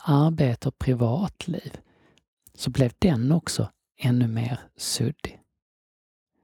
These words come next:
Och det finns en problematik i det där såklart. Men jag tror att vi upptäckte någonting annat, för när krisen kom tror jag att vi upptäckte hur fragila våra bolag är, hur fra-, fragila våra liv är, hur fragilt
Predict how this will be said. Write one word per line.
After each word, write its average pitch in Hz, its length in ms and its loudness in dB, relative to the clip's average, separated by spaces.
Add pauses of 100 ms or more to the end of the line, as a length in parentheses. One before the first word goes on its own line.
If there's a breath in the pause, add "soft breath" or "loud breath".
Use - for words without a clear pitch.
(400)
Och - 120 2
det 139 60 4
finns - 260 -2
en 113 60 0
problematik - 800 0
i - 20 0
det 190 100 2
där 175 120 4
såklart. - 460 -10 (800 loud breath)
Men 143 220 6
jag 143 300 4
tror 160 280 4
att - 160 -2
vi 127 80 6
upptäckte - 420 0
någonting 117 340 0
annat, 147 400 0
för - 100 -4
när 127 100 4
krisen 143 580 2
kom 135 220 0
tror 143 200 2
jag 127 40 4
att - 160 -4
vi 139 80 4
upptäckte - 680 -2 (580 soft breath)
hur - 140 0
fragila - 920 -2 (460)
våra 147 200 4
bolag 135 640 2
är, 202 120 -2
hur 143 160 -2
fra-, 156 340 -2
fragila 165 420 4
våra 160 220 4
liv 180 540 4
är, - 200 -10 (260 loud breath)
hur 175 80 -14
fragilt 165 800 2